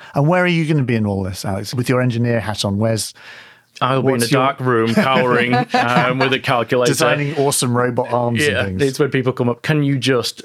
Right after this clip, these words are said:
Speaker 2: um, and we want this, as you're saying, kilometre length beam. You go,
Speaker 1: <laughs>
Speaker 2: "Oh yeah, that's very simple. Um, not a problem at all."
Speaker 1: Yeah.
Speaker 2: Um, but yeah, that comes up to the manufacturing on orbit.
Speaker 1: Yeah.
Speaker 2: It's no way could you send that up from here,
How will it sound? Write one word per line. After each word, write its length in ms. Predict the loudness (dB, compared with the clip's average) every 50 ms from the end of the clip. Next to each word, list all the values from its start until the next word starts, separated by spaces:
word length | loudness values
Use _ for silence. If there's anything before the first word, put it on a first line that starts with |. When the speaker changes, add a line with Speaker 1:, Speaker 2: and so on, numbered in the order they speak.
| -6 -4
Speaker 2:
um, 400 | -2 0 0 0 0 0 -2 -2
and 120 | -2 -2 0
we 80 | 0
want 240 | 0 0 0 -2 -2
this, 320 | -2 -2 -2 -4 -6 -14 -18 _ -10
as 80 | -6 -6
you're 80 | -4
saying, 260 | -2 -2 -2 -2 -4 -8 -12 -10 -4
kilometre 420 | -2 -2 0 0 -2 -2 -4 -2
length 280 | -2 -2 -2 -2 -4 -8 -8 -4
beam. 400 | -2 0 0 0 0 -2 -4 -6 -6
You 100 | -4 -2
go, 140 | 0 -2 -2 -4 -6 -14
Speaker 1:
<laughs> 160 | -16 -8 -2
Speaker 2:
"Oh 120 | 0 0 2
yeah, 120 | 2 2 0
that's 200 | 0 -2 -2 -2
very 260 | 0 0 0 0 -2
simple. 380 | -2 -2 -2 -2 -2 -4 -4 -4
Um, 360 | -4 -4 -2 -2 0 0 0
not 140 | 0 0 -2
a 40 | -4
problem 320 | -4 -4 -2 -2 0 -2
at 140 | -2 -2 0
all." 280 | 0 0 0 -2 -4 -6 -6
Speaker 1:
Yeah. 200 | -4 -2 0 0 0
Speaker 2:
Um, 180 | -2 -4 -8 -10 _ -12 -6
but 120 | -4 -2
yeah, 180 | -2 -2 -2 -4
that 160 | -6 -6 -4
comes 220 | -4 -4 -4 -4
up 140 | -4 -6 -6
to 120 | -6 -4
the 160 | -4 -4 -4 -6 -10 _ _ -6
manufacturing 680 | -4 -4 -4 -4 -6 -6 -4 -6 -6 -6 -6 -8 -12 _ _ _ _ -6
on 120 | -4 -4
orbit. 320 | -2 -4 -4 -6 -8 -10 -14 _ -6 -2
Speaker 1:
Yeah. 300 | -2 -2 -2 -2 -4 -6
Speaker 2:
It's 200 | -8 -8 -8 -10 _ _ _ _ _ _ _ _ _ -2
no 240 | 0 2 2 2
way 160 | 0 0 0 -2
could 160 | -4 -4 -2
you 180 | -2 -4 -4 -6 _ _ _ _ _ _ _ _ -10
send 300 | -8 -4 -4 -2 -2 -4
that 60 | -4
up 120 | -6 -6 -6
from 140 | -6 -6 -4
here, 220 | -4 -4 -4 -6